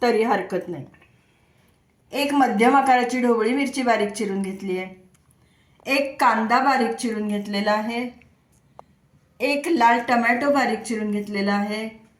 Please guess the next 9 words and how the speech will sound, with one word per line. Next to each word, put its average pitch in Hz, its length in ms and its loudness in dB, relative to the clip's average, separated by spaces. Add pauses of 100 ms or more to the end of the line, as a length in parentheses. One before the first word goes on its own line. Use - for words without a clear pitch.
(1300)
दोन 269 360 2
मध्यम 226 420 4
आकाराचे 247 540 2
बटाटे 226 500 2
उकडून 262 560 0 (960)
किसून 285 360 -2
घेतलेले 202 420 -2
आहेत, 170 120 -4 (300)
जाड 247 220 2